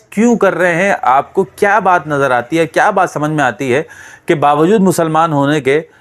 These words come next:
बावजूद जो है अल्लाह ताला ने सारे, अ, कवायद और कवानीन इनको दे दिए हैं, सारे उसूल और रूल्स एंड रेगुलेशन दे दिए हैं, इसको adopt करने के बजाय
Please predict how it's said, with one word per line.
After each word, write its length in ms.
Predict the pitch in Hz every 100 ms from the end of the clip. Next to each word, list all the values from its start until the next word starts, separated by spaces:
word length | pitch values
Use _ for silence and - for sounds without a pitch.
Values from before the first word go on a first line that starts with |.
| _ -
बावजूद 560 | 123 135 139 135 170
जो 120 | 143
है 60 | 147
अल्लाह 200 | 143 139
ताला 260 | 131 127 139
ने 120 | 143
सारे, 340 | - 113 131
अ, 360 | 143 - 107 110
कवायद 500 | 107 110 107 113 117
और 100 | 120
कवानीन 420 | 107 104 107 117
इनको 260 | 113 110 117
दे 200 | 104 110
दिए 220 | 113 110
हैं, 80 | 120
सारे 320 | 113 107 113
उसूल 420 | 107 - 117 113
और 120 | 110
रूल्स 280 | 101 110 110
एंड 100 | 107
रेगुलेशन 400 | 104 104 101 117
दे 140 | 107 120
दिए 200 | 120 120
हैं, 100 | 151 - - - -
इसको 220 | 151 -
adopt 500 | 208 170 151 180 180
करने 280 | 190 175 196
के 200 | 180 208
बजाय 600 | 143 135 113 139 135 101